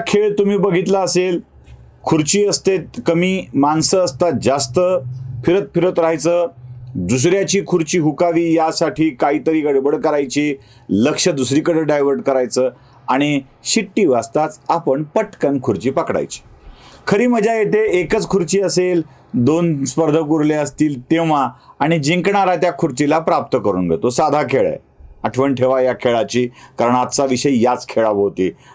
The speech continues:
आपण मांडतोय. दुसरा आहे, म्हणजे दुसरा मुद्दा आहे,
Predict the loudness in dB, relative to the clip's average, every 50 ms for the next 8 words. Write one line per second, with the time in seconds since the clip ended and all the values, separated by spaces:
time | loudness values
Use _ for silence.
0 | -10 _ -4 -2 -2 -2 -2 -4 -6 -12 _ _ -2 0 2 2 0 -2 -4 -6
1 | -6 -6 -10 -18 -20 -20 -20 -20 -20 -20 -20 -20 -20 -20 -20 -20 -20 -12 -6 -4
2 | -2 0 2 2 2 2 2 2 0 0 -2 -4 -8 -16 -20 _ _ _ _ _
3 | _ _ _ -4 -2 0 2 2 0 0 -4 -8 -14 -20 -10 -6 -2 0 0 2
4 | 2 2 2 2 2 2 2 2 2 2 0 0 -2 -4 -10